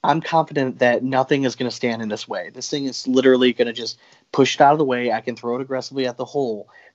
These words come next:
but it also has the smaller feel, and it's broken in right away. So if you throw it slick side down and you want a little speed for it, it's gonna slip in the hole. I mean, I,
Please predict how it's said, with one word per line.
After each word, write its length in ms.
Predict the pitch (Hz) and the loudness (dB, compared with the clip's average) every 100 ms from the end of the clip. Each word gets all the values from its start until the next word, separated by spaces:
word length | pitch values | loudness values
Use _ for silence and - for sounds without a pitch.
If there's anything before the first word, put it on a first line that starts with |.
| _ - | _ 0
but 320 | 220 143 - | 0 -2 -4
it 80 | 131 | -6
also 340 | 135 165 190 185 | -6 -6 -6 -6
has 560 | 139 120 117 117 113 | -8 -8 -6 -8 -12
the 140 | - 120 | -12 -12
smaller 400 | - 131 143 135 | -4 -4 -2 -6
feel, 480 | - 120 127 151 - - _ | -4 -4 -2 -4 -6 -20 _
and 100 | 151 | -4
it's 100 | 131 | -4
broken 440 | - 139 151 160 | -2 0 2 2
in 180 | 147 117 | 0 0
right 200 | 110 127 | 2 2
away. 420 | 127 110 101 139 180 _ _ | 0 -4 -4 -4 -6 _ _
So 140 | - | -2
if 100 | 143 | 0
you 60 | 165 | -2
throw 240 | - 160 | 0 0
it 80 | 160 | 0
slick 240 | - 160 | 0 -2
side 240 | - 143 131 | 4 2 4
down 320 | 139 143 117 | 0 0 -4
and 160 | 104 127 | -8 -8
you 100 | 120 | -4
want 240 | 120 123 | -2 0
a 60 | 127 | -2
little 200 | 123 120 | -6 -8
speed 360 | - 120 127 | -6 -6 -6
for 220 | 160 175 185 | -6 -6 -6
it, 80 | - - | -10 -6
it's 160 | 147 - | -6 -2
gonna 160 | 226 | -4
slip 240 | 214 160 139 | 0 -2 -2
in 80 | |
the 100 | 117 | -6
hole. 300 | 117 110 87 - | -4 -6 -6 -4
I 140 | 135 | -2
mean, 160 | 135 123 | 0 2
I, 180 | 165 | 0